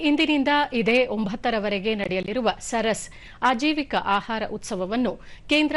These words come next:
ಗ್ರಾಮೀಣಾಭಿವೃದ್ಧಿ ಹಾಗೂ ಕೃಷಿ ಮತ್ತು ರೈತ ಕಲ್ಯಾಣ ಸಚಿವ ಶಿವರಾಜ್ ಸಿಂಗ್ ಚೌಹಾಣ್ ಉದ್ಘಾಟಿಸಲಿದ್ದಾರೆ. ದೇಶಾದ್ಯಂತ ಇಪ್ಪತ್ತೈದು ರಾಜ್ಯಗಳ ಸುಮಾರು ಮುನ್ನೂರು ಲಖ್ಪತಿ ದೀದಿಗಳು ಹಾಗೂ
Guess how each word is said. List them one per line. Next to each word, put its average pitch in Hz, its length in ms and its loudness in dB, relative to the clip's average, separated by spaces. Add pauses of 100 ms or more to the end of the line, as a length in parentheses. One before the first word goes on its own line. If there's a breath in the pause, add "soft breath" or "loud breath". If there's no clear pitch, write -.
ಗ್ರಾಮೀಣಾಭಿವೃದ್ಧಿ 202 1000 -2
ಹಾಗೂ 190 400 -2
ಕೃಷಿ 214 400 -4
ಮತ್ತು 226 340 -2 (920 loud breath)
ರೈತ 277 260 4
ಕಲ್ಯಾಣ 277 360 0
ಸಚಿವ 254 360 -2 (100)
ಶಿವರಾಜ್ 202 500 -2
ಸಿಂಗ್ 233 220 -6
ಚೌಹಾಣ್ 233 460 -4
ಉದ್ಘಾಟಿಸಲಿದ್ದಾರೆ. 196 960 -2 (1200 loud breath)
ದೇಶಾದ್ಯಂತ 285 680 2 (200)
ಇಪ್ಪತ್ತೈದು 247 600 0
ರಾಜ್ಯಗಳ 240 460 0 (140)
ಸುಮಾರು 196 460 -2 (160)
ಮುನ್ನೂರು 226 460 0
ಲಖ್ಪತಿ 214 540 -4
ದೀದಿಗಳು 196 580 0 (120)
ಹಾಗೂ 190 300 0